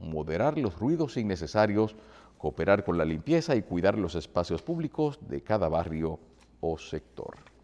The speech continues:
La senadora de Puerto Plata, Ginette Burnigal, sostuvo que el presidente del Senado, Eduardo Estrella, se ha manejado con una actitud cerrada y solo se reunía con el presidente Luis Abinader.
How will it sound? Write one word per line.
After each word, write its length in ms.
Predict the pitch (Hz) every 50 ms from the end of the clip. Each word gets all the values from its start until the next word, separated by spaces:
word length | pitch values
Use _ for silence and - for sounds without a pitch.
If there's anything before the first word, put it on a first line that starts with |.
| _ _ - _ _ - _ _ _ - _ _ _ _ _ _ _ _ _ _ - _ - - - - - - _ - - - - - _ - - - - - - - - - - - - - - - - - - - -
La 100 | 123 127
senadora 420 | 147 156 160 165 175 185 170 170
de 100 | 156 160
Puerto 380 | - - 151 147 147 - 147 -
Plata, 340 | 151 156 156 156 - 151
Ginette 540 | 131 98 101 110 107 110 120 135 110 98 90
Burnigal, 640 | 90 117 120 101 95 95 92 90 73 113 123 147 156
sostuvo 540 | 147 - 113 90 - - 160 165 156 165 139
que 180 | - - 113 104
el 160 | 101 98 90
presidente 600 | - 98 95 90 - 92 92 139 170 170 - 180
del 180 | 151 156 135 117
Senado, 420 | - 120 117 135 135 123 107 95
Eduardo 400 | 85 82 90 107 120 123 101 95
Estrella, 440 | 85 85 - 101 107 110 107 107 98
se 200 | - - - 123
ha 120 | 151 170
manejado 600 | 170 160 147 120 101 92 117 127 123 123 120 117 -
con 220 | - 95 92 110
una 220 | 139 151 156 - - -
actitud 600 | - 90 90 87 - - - 82 - - 139 156 147 - - -
cerrada 800 | - - - - - - - 90 143 160 113 90 110 147 - - - - - - - - - - -
y 120 | 62 62
solo 300 | - - 73 78 82 85
se 160 | - - 107
reunía 480 | 104 127 143 147 151 165 165 175 185 175
con 180 | 180 180 170 180
el 100 | 170 165
presidente 840 | - 156 143 - 131 107 104 104 107 107 - 117 113 107 - - -
Luis 240 | - 67 65 - -
Abinader. 760 | 67 78 82 92 113 156 180 151 95 65 62 - - -